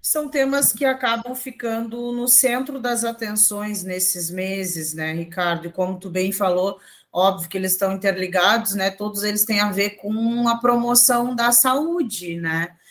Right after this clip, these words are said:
E esse mês de janeiro, né, de dois mil e vinte e três, no caso, o tema, né, do Janeiro Branco é A Vida Pede Equilíbrio.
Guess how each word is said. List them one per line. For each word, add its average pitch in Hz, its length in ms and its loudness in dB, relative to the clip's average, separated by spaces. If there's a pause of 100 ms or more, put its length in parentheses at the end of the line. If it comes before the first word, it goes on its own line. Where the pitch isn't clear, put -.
(460)
E 226 400 4
esse 294 280 6
mês 262 380 2
de 233 80 -6
janeiro, 214 680 -2
né, 190 140 -4
de 185 120 -8
dois 175 260 0
mil 190 400 -6
e 190 80 -14
vinte 185 360 -8
e - 80 -18
três, 214 320 0
no 180 120 -8
caso, 185 600 0 (260)
o 196 120 -14
tema, 240 640 8
né, 175 180 0
do 180 100 -10
Janeiro 185 400 -2
Branco 240 600 -2 (320)
é 226 480 4 (480)
A 240 160 6
Vida 247 560 0
Pede 247 720 2
Equilíbrio. 240 1000 0